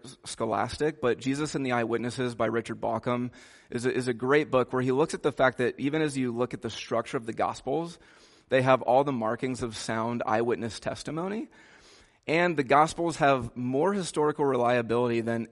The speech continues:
anything else we can know from ancient history. So it is within your rights to say, "Well, how do we know these aren't legends? How do we know that Jesus actually rose from the dead?" And I understand those objections, but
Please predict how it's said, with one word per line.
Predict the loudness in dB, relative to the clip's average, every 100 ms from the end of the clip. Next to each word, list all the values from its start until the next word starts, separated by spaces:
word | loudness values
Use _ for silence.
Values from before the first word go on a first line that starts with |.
| -2
anything | -2 0 -2 0
else | 2 0 -4 -12
we | -2 -2
can | 0 0 0
know | 2 2
from | 2 0
ancient | -2 -4
history. | -4 -4 -6 -10 -12 -18 -20 -20 0
So | 6 6 4 0
it | 6
is | 6 8
within | 4 4 2
your | 2
rights | 4 4 4
to | -2
say, | -2 0 2
"Well, | 4 4 4
how | 2
do |
we | 2
know | 0 0
these | 0
aren't | -2 -2
legends? | 0 0 -2 -4 -4
How | -4
do |
we | -4
know | -4
that | -6
Jesus | -6 -8 -8 -8
actually | -10 -6 -6
rose | -4 -4
from | -4 -6
the |
dead?" | -4 -4 -2
And | -4 -2
I | 0
understand | 0 0 -2 -4 -2 -2
those | -4
objections, | -4 2 2 0 -8 -2
but | 0 0